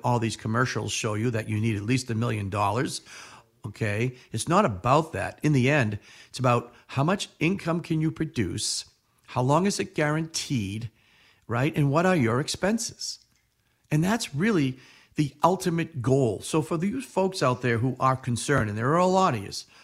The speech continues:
about A, can I retire soon, right? B, um, you know, if I do and when I do retire, is the money gonna last? In other words,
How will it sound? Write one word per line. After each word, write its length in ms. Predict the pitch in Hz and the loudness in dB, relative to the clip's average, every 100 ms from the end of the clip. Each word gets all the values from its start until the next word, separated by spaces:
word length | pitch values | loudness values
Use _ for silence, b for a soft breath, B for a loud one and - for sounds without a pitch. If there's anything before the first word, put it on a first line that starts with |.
| b | b
about 420 | 120 127 117 - b b b _ _ _ _ | 0 2 0 -2 b b b _ _ _ _
A, 440 | 160 143 113 117 - _ | 2 2 0 -4 -8 _
can 340 | - - 175 180 | -6 2 4 6
I 100 | 117 | 4
retire 680 | 110 101 101 95 107 135 b b b | 2 -2 -4 -2 -2 -2 b b b
soon, 600 | - - - 135 104 135 - | -10 -2 2 4 4 0 -2
right? 380 | 120 127 - 98 | -2 -2 -4 0
B, 500 | 165 151 117 156 B B B B - | 2 4 2 0 B B B B -4
um, 340 | 131 123 120 123 | 2 2 2 2
you 100 | 143 | 2
know, 240 | 120 120 | 4 2
if 200 | 147 135 | 0 0
I 100 | 139 | 2
do 300 | 120 135 170 | 2 4 4
and 100 | 135 | 4
when 160 | 120 160 | 4 4
I 60 | 139 | 4
do 160 | 123 | 2
retire, 520 | 117 113 123 120 131 135 | 2 2 2 2 2 2
is 160 | 139 | 0
the 100 | 123 | 2
money 360 | 120 123 147 165 | 2 4 4 4
gonna 220 | 143 127 | 4 2
last? 460 | 117 113 123 139 - | 2 2 4 2 0
In 80 | 127 | 0
other 140 | 127 | 2
words, 280 | 123 117 | 2 2